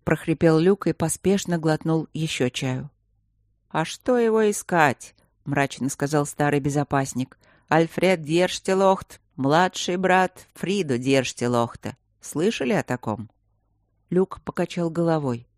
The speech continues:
«Старший брат — барон, командир личной гвардии Её Величества королевы Инляндии, прибывшей вместе с ней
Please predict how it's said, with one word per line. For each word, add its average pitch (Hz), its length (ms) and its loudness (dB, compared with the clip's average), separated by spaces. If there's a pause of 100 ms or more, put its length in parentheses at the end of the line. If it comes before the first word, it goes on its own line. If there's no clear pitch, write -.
(340)
«Старший 208 500 -2
брат — 185 500 0
барон, 160 560 0 (260)
командир 147 580 0
личной 170 480 -4
гвардии 151 480 0
Её 147 340 0
Величества 165 680 -2
королевы 143 680 0
Инляндии, 160 760 -4 (280)
прибывшей 147 520 0
вместе 143 420 -2
с - 140 -16
ней 156 360 0